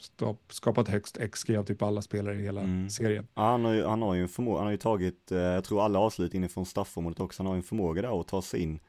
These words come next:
Speaker 2: Mycket,
Speaker 1: Mm.
Speaker 2: även om han spelar central mittfältare så har han förmåga att komma in där och hitta till, eh,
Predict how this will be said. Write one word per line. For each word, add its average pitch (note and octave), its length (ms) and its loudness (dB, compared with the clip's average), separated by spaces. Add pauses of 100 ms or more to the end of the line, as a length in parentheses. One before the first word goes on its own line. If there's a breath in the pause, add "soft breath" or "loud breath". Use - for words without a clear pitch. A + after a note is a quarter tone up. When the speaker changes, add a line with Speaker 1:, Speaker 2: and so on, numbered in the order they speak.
(540)
Speaker 2:
Mycket, B2+ 240 8
Speaker 1:
Mm. A2+ 120 6
Speaker 2:
även G#2+ 140 6
om F#2+ 60 4
han G2+ 100 4
spelar A#2+ 260 6
central G2+ 360 2
mittfältare F#2 520 0
så - 80 -2
har G2+ 40 2
han F#2+ 80 0
förmåga F#2 320 2
att E2 60 -4
komma A2 200 -2
in F2 180 2
där G2+ 140 4
och E2 260 0
hitta F2+ 320 -6
till, F2+ 340 -4
eh, E2+ 120 -2